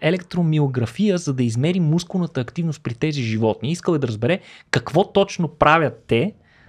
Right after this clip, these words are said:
за да компенсират за тези вихри и да не ги изместват вихрите в, а, колоната на водата. И много интересни са резултатите от това изследване. Показват, че ритмичната мускулна активност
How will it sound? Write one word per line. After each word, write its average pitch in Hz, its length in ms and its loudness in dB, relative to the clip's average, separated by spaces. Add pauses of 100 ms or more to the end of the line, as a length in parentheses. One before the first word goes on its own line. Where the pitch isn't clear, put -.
(140)
за 151 160 -2
да 175 140 -2
компенсират 170 1080 -4
за 170 440 -2 (540)
тези 160 280 0
вихри 143 360 -2
и 165 80 -2
да 151 120 0
не 147 80 0
ги 151 180 -2
изместват 143 520 0
вихрите 135 440 -2
в, 123 180 -2 (220)
а, 131 360 0
колоната 117 420 0
на 110 60 -2
водата. 104 340 -4 (640)
И 202 560 2 (840)
много 202 340 6
интересни 165 420 -2
са 139 160 -2
резултатите 131 840 -2
от 185 200 -2
това 190 200 0
изследване. 190 600 0 (380)
Показват, 185 560 0
че 190 460 0
ритмичната 175 680 0
мускулна 170 460 0
активност 175 540 -2